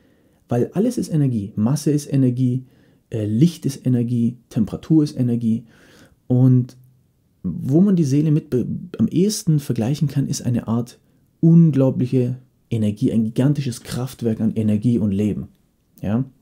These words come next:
Und, ähm, jetzt ist es aber in dieser Welt so, dass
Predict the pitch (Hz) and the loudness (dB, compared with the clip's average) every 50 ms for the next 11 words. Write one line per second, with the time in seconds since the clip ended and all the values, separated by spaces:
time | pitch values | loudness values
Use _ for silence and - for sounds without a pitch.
0 | _ _ _ _ _ _ _ _ _ _ _ _ _ _ _ _ - - - 113 | _ _ _ _ _ _ _ _ _ _ _ _ _ _ _ _ -12 -8 -4 -2
1 | 110 117 113 110 113 113 - - - 113 110 117 113 113 110 107 - - - _ | 0 2 4 4 4 2 0 -2 -4 -4 0 2 4 4 4 2 0 -6 -16 _
2 | _ _ _ _ _ _ _ _ _ _ _ _ _ _ _ _ _ _ - 147 | _ _ _ _ _ _ _ _ _ _ _ _ _ _ _ _ _ _ -6 -4
3 | - 185 220 240 226 - 170 151 139 131 147 180 220 214 175 151 131 - - 156 | -2 -2 -4 -2 -2 0 0 2 2 2 2 2 2 2 2 0 -2 -2 -2 -2
4 | 185 208 - - 180 - 139 131 131 - - - | -2 -4 -6 -8 -6 -4 -4 -4 -4 -6 -12 -18